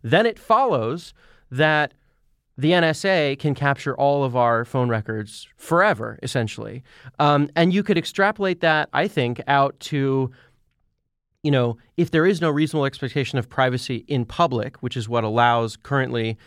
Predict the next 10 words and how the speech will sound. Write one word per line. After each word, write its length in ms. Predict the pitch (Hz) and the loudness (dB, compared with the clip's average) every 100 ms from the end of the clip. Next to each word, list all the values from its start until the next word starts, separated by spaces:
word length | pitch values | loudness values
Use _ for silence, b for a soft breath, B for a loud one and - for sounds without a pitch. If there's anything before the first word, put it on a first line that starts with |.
| b b _ | b b _
uh, 360 | 120 113 107 104 | -4 -2 -2 -4
the 160 | 117 123 | -2 -2
use, 320 | 117 120 117 | 0 0 -2
the 100 | - | -8
common 340 | - 160 185 110 | -2 0 0 -2
use 280 | 107 - - | -6 -10 -6
of 140 | 135 107 | -4 0
license 400 | 123 143 135 - | 0 0 -4 -4
plate 180 | 117 | -4
readers, 460 | 110 104 107 165 - | -2 -4 -4 -8 -14